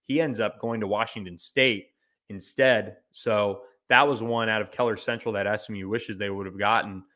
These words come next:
um, because Jaden Milner-Jones flipped on National Signing Day. So, um, or, or during the early signing period. So that safety group needs to be addressed in twenty twenty-four. Check out our,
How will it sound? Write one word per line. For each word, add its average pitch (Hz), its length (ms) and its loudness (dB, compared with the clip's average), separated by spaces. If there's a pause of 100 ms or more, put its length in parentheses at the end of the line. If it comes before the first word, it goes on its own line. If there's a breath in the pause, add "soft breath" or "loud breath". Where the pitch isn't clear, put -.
(220)
um, 92 320 -6
because 101 460 -6 (260)
Jaden 104 160 -2
Milner-Jones 107 680 -2
flipped - 280 -8
on 104 80 -2
National 107 340 -4
Signing 113 280 -4
Day. 92 160 -2
So, 104 460 0 (680)
um, 95 240 -6
or, 107 260 -2
or 113 100 -2 (140)
during 117 180 0
the 101 60 -4
early 107 240 2
signing 95 320 -4
period. 92 320 -4
So 107 320 4 (960 soft breath)
that 151 160 6
safety 165 340 2
group 147 240 2
needs 143 220 0
to 143 40 -8
be 147 120 4
addressed 139 380 6
in 143 80 -4
twenty 139 220 2
twenty-four. 139 560 2
Check 160 340 6
out 143 440 6
our, 120 320 2